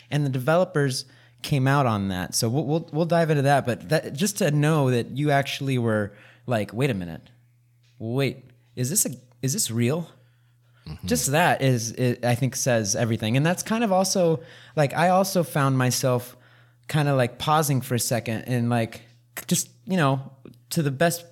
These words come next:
Speaker 1: possible of my ability using up my smartphone, I just pause and kinda, like, really, like, look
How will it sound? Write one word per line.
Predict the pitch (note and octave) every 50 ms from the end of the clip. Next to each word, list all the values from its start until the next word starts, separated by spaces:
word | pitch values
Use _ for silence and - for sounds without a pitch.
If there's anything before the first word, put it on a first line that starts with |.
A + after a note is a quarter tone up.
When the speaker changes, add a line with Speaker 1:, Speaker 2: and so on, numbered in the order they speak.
| - _ -
Speaker 1:
possible | D#3 D#3 - - - D3 C3+ C3 B2+ A#2+ - - -
of | A#2+ A#2+ -
my | B2 B2+ A#2+
ability | A#2+ G#2+ A2 C#3 D#3 D#3 B2+ A#2+
using | A2+ A#2 A#2+ A2 A#2+ A#2
up | A2 G#2+ -
my | - G#2+ G#2+
smartphone, | - - C3 B2+ C3 B2+ - - A2 G#2+
I | G#2 G#2
just | G2+ A2+ A2 - -
pause | - A#2+ A2+ A#2 A2+ G#2+
and | A2+ A2
kinda, | - B2+ B2 A#2+
like, | A2 G#2 F#2+
really, | A2 A2+ A#2 A#2 A2+ G#2+
like, | G#2+ G#2+ G#2 -
look | A#2 A#2 A#2+ A#2+ -